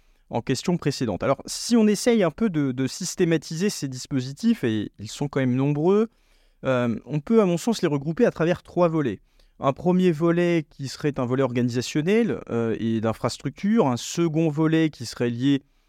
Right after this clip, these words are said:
à, à la mobilité et à la sécurité, et puis un troisième et dernier volet qui s-, qui est lié, en fait, euh, tout simplement à la pratique sportive.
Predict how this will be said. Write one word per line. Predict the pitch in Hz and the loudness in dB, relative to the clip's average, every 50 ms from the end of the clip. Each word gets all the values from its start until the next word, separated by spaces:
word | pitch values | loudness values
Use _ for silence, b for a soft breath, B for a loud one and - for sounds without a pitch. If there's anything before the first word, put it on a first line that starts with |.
| _ _ | _ _
à, | - - 104 | -6 -6 -4
à | - - 104 113 | -4 -2 0 0
la | 117 120 | 2 2
mobilité | 139 156 160 143 151 165 165 160 160 151 - 170 170 165 151 143 - _ _ - | 2 2 2 0 -2 -6 -8 -8 -10 -6 -2 0 0 0 0 -2 -6 _ _ -2
et | 101 | -2
à | 107 | 0
la | 113 | 0
sécurité, | 110 - - 107 - 107 104 107 98 - 185 208 233 226 - 120 | -2 -2 -6 -6 -6 -6 -8 -6 -2 0 0 2 2 0 0 -2
et | 120 | -4
puis | 120 - 175 | -2 0 0
un | 151 131 | 2 0
troisième | - - 165 147 165 165 160 165 180 160 | 0 -4 -2 0 0 2 2 2 0 2
et | 143 | 2
dernier | 131 139 127 135 127 | 2 2 2 0 0
volet | 110 113 110 127 170 | 0 0 0 0 0
qui | - - 131 | 0 -2 -8
s-, | 117 - - - | -12 -12 -14 -12
qui | - - 107 | -8 -6 -6
est | |
lié, | 104 104 135 180 | -4 0 2 2
en | 160 110 | 2 2
fait, | 95 - 135 - - | 0 -4 -4 0 0
euh, | 110 98 95 | 2 2 0
tout | 92 - | -2 -4
simplement | - - 101 - 95 113 160 | -6 -6 -4 -2 0 2 2
à | |
la | - - | 2 2
pratique | - - 110 - - 143 - | 0 -2 -4 -4 -6 -10 -6
sportive. | - - 113 - - - - - | -4 -4 -4 -4 -6 -12 -12 -12